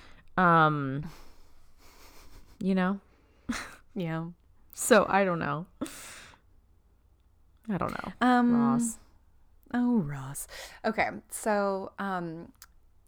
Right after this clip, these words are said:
Speaker 2: Monica starts listing out, like, everything that could go wrong. Do you know what? I understand the sentiment here. Sometimes I'm like, "Let's plan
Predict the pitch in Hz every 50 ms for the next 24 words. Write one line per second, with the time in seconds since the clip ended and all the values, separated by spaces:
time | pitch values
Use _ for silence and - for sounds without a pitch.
0 | _ _ _ - 196 196 208 214 226 247 233 285 269 - - 226 202 196 - -
1 | 185 180 175 170 - - 170 165 160 151 147 147 147 - - _ - - 156 -
2 | - - - _ _ _ _ _ _ _ - _ _ _ _ _ _ - 196 175
3 | 175 190 202 - 208 190 185 180 - - - 180 - - 170 160 156 151 147 151
4 | 151 151 - - 208 277 302 311 294 277 262 262 - 240 254 254 247 262 254 -
5 | - 220 202 190 185 - - - 156 160 - - 143 143 151 160 139 - - -
6 | - - - - - - - - - 220 233 226 240 233 220 214 202 - - 180
7 | 180 175 175 170 165 165 165 156 - - - - - - 247 262 320 381 - -
8 | - - _ - - - 285 262 247 247 254 262 262 277 285 285 285